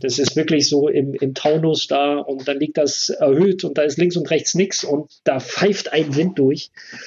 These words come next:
Das ist, glaub ich, mitten im Juni sind da vierzehn Grad aufgrund des Windes.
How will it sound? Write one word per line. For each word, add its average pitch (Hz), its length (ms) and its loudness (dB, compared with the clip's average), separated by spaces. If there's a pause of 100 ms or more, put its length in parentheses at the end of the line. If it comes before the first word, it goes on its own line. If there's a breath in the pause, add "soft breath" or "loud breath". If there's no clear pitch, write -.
(340 loud breath)
Das 135 180 0
ist, 156 160 -2
glaub 147 220 2
ich, 131 100 2
mitten 170 240 2
im 151 140 2
Juni 160 340 4
sind 143 220 0
da 143 80 0
vierzehn 151 400 0
Grad 117 320 -4 (840)
aufgrund 127 420 -2
des 127 160 2
Windes. 113 420 0